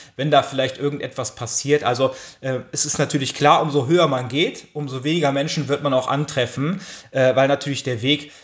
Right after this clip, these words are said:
immer, äh, schwieriger wird, ne? Und deswegen kann ich euch dazu auch noch einen Tipp geben, ne? Wenn ihr jetzt gerade erst, äh,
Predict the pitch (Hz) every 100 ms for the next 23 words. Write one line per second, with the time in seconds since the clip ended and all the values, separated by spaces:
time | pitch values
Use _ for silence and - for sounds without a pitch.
0 | _ - 135 139 131 131 - _ _ -
1 | 120 117 117 - - - 131 135 143 131
2 | 123 117 - - _ _ _ _ _ _
3 | - - 117 127 131 110 113 135 139 143
4 | 160 147 - - 226 - - 156 170 -
5 | - - _ 147 156 160 - - 151 -
6 | 190 214 147 - 123 - 123 - 113 107
7 | 101 - 147 160 160 165 165 165 - 165
8 | 208 165 143 - - 139 135